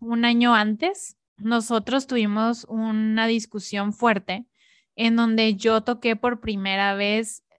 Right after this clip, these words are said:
la opción de divorciarnos. Sí, no te voy a negar que antes,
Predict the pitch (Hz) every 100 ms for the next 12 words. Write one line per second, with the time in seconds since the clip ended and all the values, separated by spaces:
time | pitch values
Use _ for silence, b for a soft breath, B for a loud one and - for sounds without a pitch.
0 | _ - 220 208 196 - 208 208 233 247
1 | _ 202 220 220 214 196 180 208 180 170
2 | 170 - _ _ _ _ B B B B
3 | - - 269 254 240 262 277 262 208 208
4 | 208 226 220 220 220 220 240 233